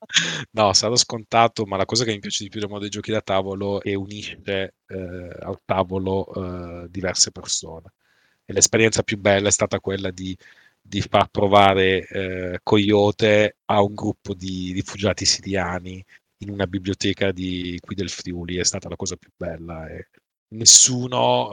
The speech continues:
eh, non c'era distinzione di, di specie, che adesso razza non si può dire più,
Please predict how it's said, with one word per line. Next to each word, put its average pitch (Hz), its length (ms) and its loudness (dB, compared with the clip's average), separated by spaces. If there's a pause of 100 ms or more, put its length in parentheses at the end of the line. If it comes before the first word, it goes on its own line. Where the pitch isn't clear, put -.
eh, 95 720 -10
non 101 120 -16
c'era 98 260 -2
distinzione 92 640 -4
di, 85 340 -14
di - 60 -4
specie, 113 600 0
che - 100 -18
adesso 85 400 -10
razza - 340 -6
non 87 120 -18
si - 120 -4
può - 140 -20
dire 87 220 -16
più, 139 160 -10